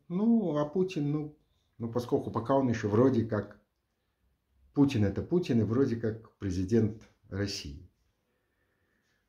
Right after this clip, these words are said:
Почему, опять же, кто-то может возразить, Патрушев там где-то и на Совете Безопасности, там и ручонки тряслись, и у него, и не только у него, там и ножками чуть ли не сучил.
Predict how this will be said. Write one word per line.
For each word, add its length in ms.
Почему, 1080
опять 300
же, 200
кто-то 360
может 260
возразить, 400
Патрушев 460
там 220
где-то 400
и 220
на 140
Совете 420
Безопасности, 840
там 220
и 20
ручонки 600
тряслись, 680
и 120
у 100
него, 360
и 80
не 100
только 380
у 100
него, 320
там 320
и 400
ножками 880
чуть 240
ли 80
не 100
сучил. 400